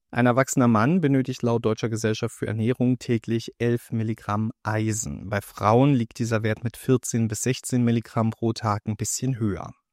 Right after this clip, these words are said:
Schwangere weisen mit siebenundzwanzig Milligramm pro Tag einen besonders hohen Eisenbedarf auf.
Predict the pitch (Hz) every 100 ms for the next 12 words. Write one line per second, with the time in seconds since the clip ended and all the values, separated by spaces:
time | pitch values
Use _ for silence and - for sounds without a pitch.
0 | _ _ - 127 131 185 165 170 151 117
1 | 120 123 127 120 113 131 151 135 - 120
2 | 113 123 131 - 127 131 - 123 120 -
3 | 127 117 117 120 110 110 107 107 - -
4 | 117 113 - 101 104 131 - 113 - -
5 | - - -